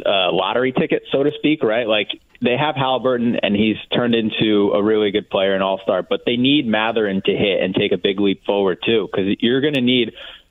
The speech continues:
uh, multiple all-stars if you wanna be a, you know, a conference final level team or a consistent playoff team, uh, eventually down the line. And so, uh, maybe Walker gets there, but Mathurin, you know, I thought he showed some flashes in his rookie year as a,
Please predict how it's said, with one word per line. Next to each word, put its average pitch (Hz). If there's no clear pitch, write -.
uh, 92
multiple 127
all-stars 104
if 98
you 104
wanna 101
be 95
a, 90
you 110
know, 92
a -
conference 113
final 98
level 90
team 87
or 98
a 107
consistent 110
playoff 95
team, 85
uh, 85
eventually 101
down 90
the 90
line. 87
And 95
so, 107
uh, -
maybe 135
Walker 131
gets 123
there, 123
but 107
Mathurin, 120
you 113
know, 104
I -
thought 147
he 110
showed 113
some 113
flashes 110
in 113
his 95
rookie 104
year 104
as 98
a, 92